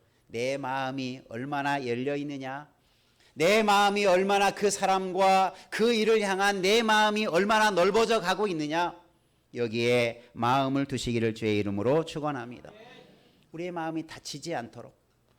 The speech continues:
사랑을 실천하고 베푸는 일에 우리의 마음이 좁아지지 않도록 주의하라고 말씀해 주고 있는 거예요. 그래서 우리가 사랑은 돈이나 물질로 하는 게 아니에요. 예수님께서도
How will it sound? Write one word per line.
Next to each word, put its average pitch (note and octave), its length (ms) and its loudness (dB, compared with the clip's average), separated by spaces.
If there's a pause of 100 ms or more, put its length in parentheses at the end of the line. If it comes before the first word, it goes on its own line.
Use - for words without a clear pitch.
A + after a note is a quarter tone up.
(140)
사랑을 F#3+ 480 2
실천하고 F#3 840 2 (140)
베푸는 A3 500 0
일에 F#3+ 540 0 (120)
우리의 G#3 520 2
마음이 F#3+ 760 0 (120)
좁아지지 D#3+ 600 2
않도록 E3 800 2 (200)
주의하라고 B2+ 960 0
말씀해 E3+ 520 -2
주고 D#3 300 -6
있는 B2+ 240 -8
거예요. - 160 -14 (760)
그래서 B2 220 -8
우리가 A2 320 0
사랑은 A#2 600 -2 (200)
돈이나 A2+ 460 -4
물질로 D3 500 -6
하는 C3 240 -6
게 D#3+ 140 -8
아니에요. - 260 -12 (640)
예수님께서도 F3 1200 0